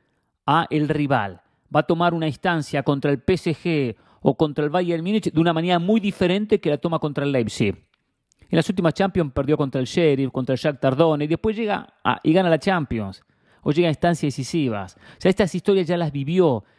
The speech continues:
Es un equipo que mentalmente es fuerte, pero así como es fuerte, también mira al rival y dice, "¿Quién, a quién tenemos? ¿Al Sheriff? Ah, este le ganamos con la camiseta". Y de repente, en una mala tarde, terminan perdiendo. Pero a la larga clasifica, pasa de ronda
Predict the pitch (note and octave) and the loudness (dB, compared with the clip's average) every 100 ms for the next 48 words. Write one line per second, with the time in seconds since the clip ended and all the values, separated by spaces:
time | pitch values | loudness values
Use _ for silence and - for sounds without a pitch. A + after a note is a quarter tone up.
0 | _ _ E3+ E3 F#3+ F3 - D#3 D#3+ D3+ | _ _ -6 -4 -2 -4 -2 -2 -2 -2
1 | F3+ G3 G3 E3+ - F#3+ F3+ D3 - B2+ | -2 -2 0 -2 4 6 6 2 -4 -8
2 | G2+ _ _ - D#3 D#3 - G3+ G3 F#3+ | -8 _ _ -6 0 0 0 -2 0 0
3 | G3+ G#3 F#3 E3 E3+ F3+ F3+ E3 D#3+ F#3 | 2 2 0 -6 -6 -4 -4 0 4 4
4 | F3+ F#3 _ _ - E3 - D#3 - G#3 | 4 0 _ _ -10 -8 -4 -4 2 0
5 | - D#3 E3+ A3+ G#3 E3+ D#3 E3 A3 A#3 | 0 -2 0 2 2 2 -2 -2 2 4
6 | F#3 D3 - _ _ - D#2 C3 - B2+ | 4 -2 -8 _ _ -14 -10 -8 -2 2
7 | C#3+ D3+ C#3 C3+ C3+ C3+ D#3 A#2 A2 F#2 | 2 2 0 0 -2 0 0 0 -6 -8
8 | _ _ _ _ G3+ F#3 E3 F3 F3 G3+ | _ _ _ _ 0 2 4 2 4 0
9 | F3 F3+ D#3 E3 F3 F3+ G3 F#3+ A3+ - | 0 -2 0 2 2 2 2 2 -2 -6
10 | - D#3 E3 D#3 D#3 C#3+ C3+ A2+ G#2+ F#2 | -6 -4 -2 -2 -2 0 -2 -2 -6 -8
11 | _ _ _ _ _ _ _ - C#3 D#3 | _ _ _ _ _ _ _ -4 2 4
12 | F3 F3 C3 A#2+ - C#3 C#3+ G3+ F#3 E3+ | 4 2 0 -4 -4 -6 -4 -2 -2 0
13 | D#3+ - _ _ - E3+ - E3+ E3 F#3 | -4 -4 _ _ 0 0 2 0 2 2
14 | E3 D3+ D#3 | 0 -2 -6